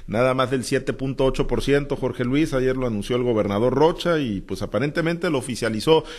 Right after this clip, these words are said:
el gobierno a través de la Secretaría de Infraestructura y Comunicaciones y Transportes. Y digo aparentemente porque ya hay reportes, ¿no? De que no se, no se redujo en la proporción que se había anunciado el incremento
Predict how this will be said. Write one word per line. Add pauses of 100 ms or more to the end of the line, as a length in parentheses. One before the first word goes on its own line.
(200)
el
gobierno
a
través
de
la
Secretaría
de
Infraestructura
y
Comunicaciones
y
Transportes.
Y
digo
aparentemente
porque
ya
hay
reportes,
¿no?
De
que
no
se,
no
se
redujo (300)
en
la
proporción
que
se
había
anunciado
el
incremento